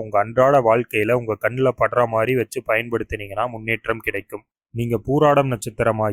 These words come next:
இருந்தா விசிறி உங்க நட்சத்திர குறியீடா வரும். இதுவே உத்திராட நட்சத்திரம் ஒண்ணாம் பாதத்துல பிறந்தவங்களா இருந்தா யானை தந்தம் உங்க நட்சத்திர குறியீடா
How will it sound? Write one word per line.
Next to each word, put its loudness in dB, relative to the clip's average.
இருந்தா 0
விசிறி 2
உங்க -2
நட்சத்திர -4
குறியீடா 0
வரும். -4
இதுவே 2
உத்திராட 2
நட்சத்திரம் -4
ஒண்ணாம் 0
பாதத்துல 0
பிறந்தவங்களா -2
இருந்தா -6
யானை 2
தந்தம் -4
உங்க -4
நட்சத்திர -6
குறியீடா -2